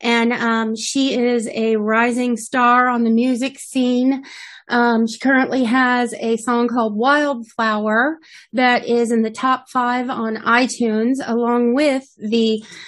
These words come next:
vaunted company of Elton John, Adele, and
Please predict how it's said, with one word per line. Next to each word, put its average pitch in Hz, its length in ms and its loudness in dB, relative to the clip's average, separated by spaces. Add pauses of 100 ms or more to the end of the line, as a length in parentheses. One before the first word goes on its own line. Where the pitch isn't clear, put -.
(220)
vaunted 247 540 4
company 226 640 0
of 214 440 0 (440)
Elton 247 360 4
John, 269 500 4
Adele, 233 600 2
and 233 140 0